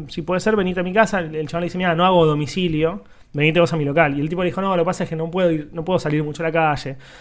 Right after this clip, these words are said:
no sé qué, que esto, que el otro". Y ahí le dice que era Ibrahimovic. El chabón se le cae la mandíbula hasta el piso y le dice, "Che, ¿podés venir?". "Obvio, voy para allá". Y fue a la casa. Eh, primero hicieron como una especie de cena de presentación ellos dos nada más.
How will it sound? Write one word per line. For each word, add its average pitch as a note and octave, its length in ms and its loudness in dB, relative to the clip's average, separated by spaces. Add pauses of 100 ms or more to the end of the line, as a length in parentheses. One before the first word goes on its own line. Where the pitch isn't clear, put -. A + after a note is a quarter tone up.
(260)
no D#3+ 160 -6
sé D3+ 160 -4
qué, E3 280 4
que - 80 -12
esto, D#3 140 -6
que D#3+ 100 0
el E3+ 80 4
otro". D#3+ 380 2 (1080)
Y E3+ 320 6
ahí F3 160 8
le G3+ 100 8
dice G3 200 2
que D#3+ 80 0
era E3 100 4
Ibrahimovic. D3+ 520 -2
El - 80 -6
chabón G3 240 2
se C#4 100 -2
le F3 100 2
cae F3+ 120 6
la F#3+ 100 6
mandíbula E3+ 440 4
hasta C#3 140 -4
el D3+ 80 2
piso F#3+ 520 2 (440)
y F3+ 60 2
le F3+ 80 4
dice, F#3 400 2
"Che, A3+ 160 6
¿podés G3 180 4
venir?". A3 260 6
"Obvio, E3 400 8
voy E3 120 8
para E3 160 4
allá". G#3+ 340 4 (160)
Y F#3+ 140 -4
fue A3+ 140 2
a A#3+ 40 6
la A3+ 120 4
casa. A3 460 -2 (340)
Eh, D#3 500 -2
primero F#3 260 0
hicieron G#3 240 -2
como F3 80 -2
una F3 80 -2
especie E3 260 -4
de D#3 40 -2
cena F3 240 0
de D3+ 80 0
presentación D3+ 560 0
ellos D#3 220 0
dos D#3 160 4
nada D3 160 0
más. D#3 280 -2